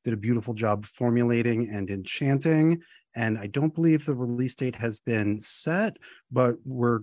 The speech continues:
going to go, I know we're gonna do end of the month. Um, and with part of the idea being to help restore, uh, restore, to make Gemini fun again after Mars's,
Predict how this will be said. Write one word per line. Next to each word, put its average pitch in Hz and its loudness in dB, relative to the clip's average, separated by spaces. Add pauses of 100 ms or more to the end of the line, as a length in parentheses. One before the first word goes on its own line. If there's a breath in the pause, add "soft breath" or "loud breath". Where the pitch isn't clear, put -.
(120)
going 135 4
to 135 2
go, 120 2
I 120 -2
know 131 2
we're 139 0
gonna 131 -2
do 120 -4
end 147 0
of 156 -6
the 165 0
month. 156 0 (500)
Um, 113 0
and 110 -2
with 120 -8
part 160 2
of 151 2
the 139 4
idea 120 2
being 117 0
to 131 -8
help - 0
restore, 151 4 (460 soft breath)
uh, 123 2
restore, 165 -2 (380)
to 151 2
make 131 4
Gemini 120 2
fun 110 -4
again 151 2
after 113 -4
Mars's, 104 -2